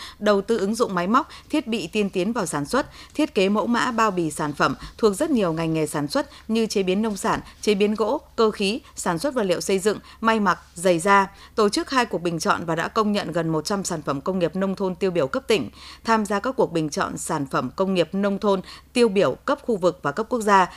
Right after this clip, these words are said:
tổ chức bình chọn và phong tặng danh hiệu cho hai mươi sáu nghệ nhân nghề tiểu thủ công nghiệp. Trong giai đoạn này, tổng kinh phí đã thực hiện các đề án là hơn hai mươi bảy phẩy sáu tỷ đồng, trong đó kinh phí hỗ trợ từ nguồn ngân sách tỉnh là hơn mười phẩy tám tỷ đồng,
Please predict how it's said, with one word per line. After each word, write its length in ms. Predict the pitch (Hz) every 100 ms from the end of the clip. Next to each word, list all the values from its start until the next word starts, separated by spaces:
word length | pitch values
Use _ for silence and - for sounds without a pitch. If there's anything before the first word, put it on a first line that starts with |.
| - -
tổ 140 | 202
chức 160 | 196 262
bình 180 | 202
chọn 240 | 160 185 - - -
và 400 | 185 185 175 170 -
phong 240 | - 233
tặng 240 | 214 208 202
danh 160 | 208
hiệu 200 | 226 220 - -
cho 140 | - 240
hai 160 | 226
mươi 180 | 220 214
sáu 420 | 202 196 175 233 -
nghệ 320 | 214 208 -
nhân 280 | 190 220 208 202 - -
nghề 320 | 202 196 175
tiểu 260 | 170 180 143
thủ 200 | 180 139
công 220 | - 208
nghiệp. 200 | 196 170 - - - -
Trong 260 | - 240 220
giai 180 | 226 214
đoạn 220 | 202 190
này, 260 | 180 165 - - - - - - - -
tổng 200 | 220 165
kinh 220 | 233 226
phí 300 | 208 196 247 -
đã 180 | 214 269
thực 180 | 247 -
hiện 200 | 180 -
các 120 | 254
đề 120 | 202
án 280 | 156 160 226
là 100 | 220
hơn 260 | 170 196 190
hai 140 | 196
mươi 80 | 190
bảy 200 | 180 135
phẩy 160 | 147
sáu 180 | 143 156
tỷ 140 | 185 160
đồng, 220 | 165 156 - -
trong 180 | 233 226
đó 140 | 175
kinh 220 | 170 220 208
phí 140 | 196
hỗ 160 | 214 247
trợ 220 | 262 -
từ 100 | -
nguồn 220 | 165 160 165
ngân 140 | 196
sách 220 | 190 269
tỉnh 160 | 214 135 - -
là 140 | 180
hơn 240 | 180 220 196
mười 120 | 165
phẩy 120 | 147
tám 180 | 143 165
tỷ 140 | 196
đồng, 220 | 156 165